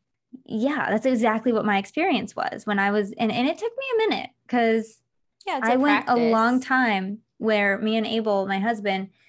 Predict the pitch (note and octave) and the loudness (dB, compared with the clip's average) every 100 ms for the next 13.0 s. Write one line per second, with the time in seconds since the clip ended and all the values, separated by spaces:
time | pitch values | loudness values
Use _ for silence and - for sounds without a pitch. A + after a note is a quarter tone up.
0 | _ _ _ - A3 G#3 G#3 G3 G3+ A#3+ | _ _ _ -2 0 0 2 2 4 4
1 | G3+ G3+ G#3 G3 F#3 F#3 - F3+ A3 D4+ | 4 2 2 0 -2 -6 -6 -2 2 0
2 | C4 A#3 B3 B3+ B3+ B3 B3 A#3+ A#3 A3+ | -2 -4 0 2 0 0 0 0 -2 -6
3 | B3 A#3+ A3 G3 G3 B3+ - - - _ | -6 -4 -4 -6 -6 -6 -8 -12 -20 _
4 | _ _ - G#3 F#3+ G#3 A#3 - G#3 F#3+ | _ _ -2 2 2 0 0 -2 0 0
5 | A3 A3 G#3 F#3+ G3+ A#3+ C#4+ B3 G3+ F#3+ | 0 0 0 -2 0 2 4 4 2 0
6 | F#3+ F#3 E3+ F#3+ A#3 F3+ F#3 F#3 F3 - | -2 -2 -2 -2 -2 -2 -4 -4 -6 -6
7 | B3 B3+ C#4 A3 A#3 F#3 F#3 F#3 G3+ G#3+ | -8 -6 -4 -2 -2 -4 -8 -6 -6 -6
8 | - - F4+ F4+ F#3+ - - _ _ _ | -10 -4 0 2 0 -6 -12 _ _ _
9 | _ _ _ _ _ - C#4 B3+ D4+ E4+ | _ _ _ _ _ -6 -4 -2 2 2
10 | D#4 C#4 C#4+ C4 C4+ C#4 C#4+ C4 A#3+ G3 | 2 0 0 0 -2 -2 0 2 2 2
11 | A#3 A#3 G#3+ G#3 G#3+ A#3+ G3 G3 F#3+ G3+ | 0 -2 -2 0 0 2 0 -2 -4 -2
12 | G3+ G3 F#3 F#3 F3+ - G3 B3+ B3+ F#3+ | 0 2 2 0 -2 -6 -2 0 0 -2